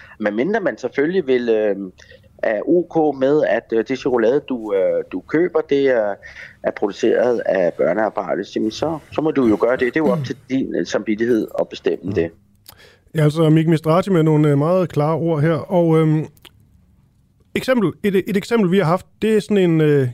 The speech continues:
Speaker 2: Galle og Jessen, øh, polchokolade. Den kender man jo godt. Så er der lidt, øh, snak om, det skal være lys eller mørk, men det er også der, diskussionen den stopper.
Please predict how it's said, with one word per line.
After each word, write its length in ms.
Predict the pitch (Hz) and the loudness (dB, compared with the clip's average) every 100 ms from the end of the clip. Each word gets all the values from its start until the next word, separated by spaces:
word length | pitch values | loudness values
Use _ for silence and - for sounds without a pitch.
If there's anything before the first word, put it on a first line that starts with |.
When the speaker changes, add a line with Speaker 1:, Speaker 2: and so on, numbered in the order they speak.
| - | 0
Speaker 2:
Galle 300 | 156 185 175 | 2 2 2
og 120 | 139 | 2
Jessen, 420 | 139 151 185 151 | 0 0 -2 0
øh, 460 | 135 123 120 131 120 | 0 -2 -4 -6 -8
polchokolade. 500 | - 135 131 110 101 98 | -2 -2 0 -6 -6 -6
Den 120 | 143 | -4
kender 180 | 156 156 | 0 0
man 120 | 127 | 0
jo 60 | 104 | -2
godt. 340 | 135 160 - - _ _ _ _ _ _ - | -2 -2 -6 -20 _ _ _ _ _ _ -4
Så 100 | 175 | 0
er 40 | |
der 80 | 139 | 2
lidt, 160 | 131 | 2
øh, 160 | 123 113 | 2 0
snak 220 | 127 143 | 2 2
om, 100 | 147 | 2
det 80 | 127 | 0
skal 120 | - | 2
være 100 | 135 | 2
lys 160 | 165 139 | 2 2
eller 120 | 127 | 0
mørk, 340 | 127 165 - - | 0 -2 -4 -8
men 100 | 139 | -2
det 60 | |
er 40 | 147 | -2
også 80 | 135 | 0
der, 120 | 165 | 0
diskussionen 460 | 143 - 143 151 | -2 -2 0 0
den 120 | 135 131 | 0 0
stopper. 300 | 139 135 | 0 0